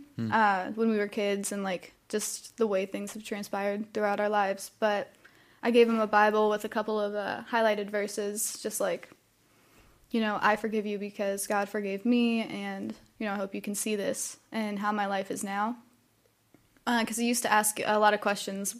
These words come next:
Speaker 2: when we first started to become in contact again, like, "Are you happy with your life? I'm so sorry for what happened." Like, a lot of weird, super intense questions for
Speaker 1: Mm.
Speaker 2: someone that you don't really know.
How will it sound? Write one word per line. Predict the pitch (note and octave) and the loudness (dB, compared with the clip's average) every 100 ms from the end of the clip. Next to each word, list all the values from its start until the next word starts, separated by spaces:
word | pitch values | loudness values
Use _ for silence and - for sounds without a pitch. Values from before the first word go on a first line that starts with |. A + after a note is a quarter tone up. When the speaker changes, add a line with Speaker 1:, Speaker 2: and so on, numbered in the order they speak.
| _ _ | _ _
Speaker 2:
when | A3 | -4
we | G3+ | -4
first | G3+ G3+ - | -2 -2 0
started | G#3+ G#3+ | -2 0
to | A3 | -2
become | A#3 B3 | 0 2
in | A#3+ | 2
contact | B3 B3 B3 B3 | 2 2 0 0
again, | B3 B3 | 0 2
like, | A3 G3 | 2 0
"Are | |
you | F#3+ | -4
happy | G3 G#3 G#3 | 0 0 0
with | G3+ | -6
your | F#3+ F#3+ | -4 -2
life? | F#3+ F3+ G3 | -2 -2 -6
I'm | G3+ | -6
so | G#3+ | -4
sorry | G#3 G#3 G3 G3 | -2 0 0 -2
for | G#3 G3+ | -2 -2
what | G3 | -2
happened." | G3+ G3+ G#3 G3+ | -2 -4 -6 -8
Like, | G3+ G3 - _ _ _ _ - | -10 -12 -18 _ _ _ _ -4
a | B3 | 6
lot | C4 | 6
of | A3+ | 6
weird, | A3 G#3 G#3 G#3+ - _ - | 2 0 -2 -10 -16 _ -10
super | - A#3+ A3+ | 0 0 0
intense | G#3 G#3+ G3 | -2 -4 -4
questions | - G3+ - A#3 A#3 | -4 -4 -2 -2 0
for | A3 | 0
Speaker 1:
Mm. | |
Speaker 2:
someone | G#3+ G#3+ G#3 | 0 -2 -4
that | F#3+ | -4
you | A3 | -4
don't | A#3 | -2
really | B3 B3 | -2 0
know. | B3+ B3+ | 0 0